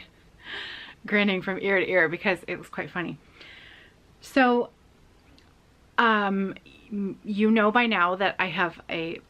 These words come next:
um, bu-, business, Project Bag business. And so I was sending out a package to, uh, Deanna, Darling Whimsy and Designs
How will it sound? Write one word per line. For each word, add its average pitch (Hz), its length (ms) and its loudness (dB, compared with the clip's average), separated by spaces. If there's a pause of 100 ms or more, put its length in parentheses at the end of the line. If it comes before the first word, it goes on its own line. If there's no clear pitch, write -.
(140)
um, 160 360 -10 (1600)
bu-, 185 240 -4 (340)
business, 185 480 0
Project 180 320 -4
Bag 165 180 -2
business. 165 380 -8
And 202 140 -12
so 202 100 2
I 196 160 2
was 202 300 -4
sending 277 360 4
out 240 100 6
a 233 40 2
package 208 540 -2
to, 180 420 -2 (520)
uh, 165 480 -4 (360)
Deanna, 190 520 0 (1080)
Darling 185 360 0
Whimsy 175 340 -6
and 170 100 -4
Designs 156 600 -2